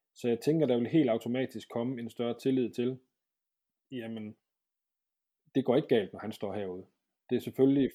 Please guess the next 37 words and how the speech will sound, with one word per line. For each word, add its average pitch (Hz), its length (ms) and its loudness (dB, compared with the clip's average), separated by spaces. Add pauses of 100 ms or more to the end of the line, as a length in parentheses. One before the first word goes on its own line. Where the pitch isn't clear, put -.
forskelligt, 117 480 -2
hvilken 104 680 -4 (800)
risiko 127 560 -2
man 107 140 -4
ønsker 113 300 -2
at 95 60 -8
spille 120 240 -2
med. 104 160 -6
Vi 117 200 2
mødte 113 500 -2
Strømsgodset 120 560 -4
i 107 40 -6
en 104 80 -10
træningskamp. 120 500 -8 (140)
De 120 80 -4
spillede 131 280 2
med 117 80 0
en 110 60 -2
målmand, 120 340 -2
som 107 180 -8
lå 120 320 -2 (100)
to 135 160 -6
tre 123 180 -6
meter 120 220 -4
bag 110 260 -2
ved 98 380 -8
sine 107 160 -12
to 123 200 -4
stopper, 120 280 -2
der 98 100 -10
så 107 120 -6
var 104 80 -8
skubbet 104 260 -10
ud. 107 140 -8 (680)
Og 107 120 -4
lå, 113 360 2
øh, 95 520 -10